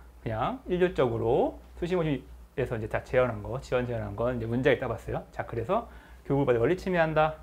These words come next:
자, 대학의 자율적 학생 선발권을 내서, 자, 교육을 받을 권리 침해할 수 있는지.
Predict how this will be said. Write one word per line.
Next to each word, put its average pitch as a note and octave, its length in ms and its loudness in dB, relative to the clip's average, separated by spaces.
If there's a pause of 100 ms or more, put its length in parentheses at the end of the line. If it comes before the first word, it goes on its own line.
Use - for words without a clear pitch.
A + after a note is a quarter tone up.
(2500)
자, - 220 -4
대학의 F#3+ 460 4
자율적 E3+ 480 4
학생 F#3+ 240 -2
선발권을 F3 540 2
내서, C3 440 6
자, A#2 120 0
교육을 F#3+ 380 4
받을 F#3 240 6
권리 G#3+ 320 2
침해할 A3+ 360 2
수 G#3+ 100 -4
있는지. B2+ 340 0